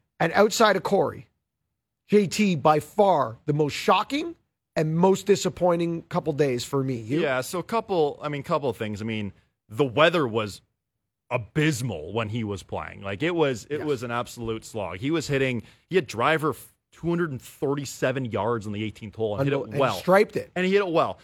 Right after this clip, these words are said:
Speaker 2: So, obviously, that was a huge part of the story. I, I did find it in hindsight, kind of, <laughs> kind of funny where he was doing that walk and talk interview and he
Speaker 1: There
Speaker 2: said,
Speaker 1: it
Speaker 2: "Well,
Speaker 1: is again.
Speaker 2: I've, I've got a long, I got a long day ahead of me here. I'm trying to get my protein shake in, get ready."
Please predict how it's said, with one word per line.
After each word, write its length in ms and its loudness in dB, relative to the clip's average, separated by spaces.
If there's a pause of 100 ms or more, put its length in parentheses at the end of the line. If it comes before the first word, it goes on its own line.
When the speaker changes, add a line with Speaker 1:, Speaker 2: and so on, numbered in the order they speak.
Speaker 2:
So, 340 0 (140)
obviously, 520 0
that 240 2
was 120 -2
a 60 -4
huge 380 -6
part 240 0
of 60 -4
the 60 -8
story. 520 -6 (380)
I, 100 -2 (100)
I 120 4
did 240 2
find 300 2
it 140 -2 (760)
in 80 -4
hindsight, 440 0
kind 380 0
of, 280 0
<laughs> 500 -4
kind 140 -2
of 80 -2
funny 280 -2
where 360 0 (180)
he 60 -4
was 100 -2
doing 240 -4
that 140 2
walk 320 2
and 100 -4
talk 300 -2
interview 360 -6
and 80 -4
he 60 -6
Speaker 1:
There 80 -2
Speaker 2:
said, 20 0
Speaker 1:
it 40 2
Speaker 2:
"Well, 100 6
Speaker 1:
is 80 -2
again. 380 4
Speaker 2:
I've, 20 -2
I've 180 4
got 160 8
a 40 8
long, 540 6
I 140 4
got 180 6
a 40 4
long 380 4
day 220 6
ahead 240 6
of 80 2
me 140 4
here. 200 6
I'm 100 0
trying 220 0
to 80 -4
get 140 -6
my 120 -4
protein 500 -2
shake 320 0
in, 120 0
get 120 0
ready." 280 0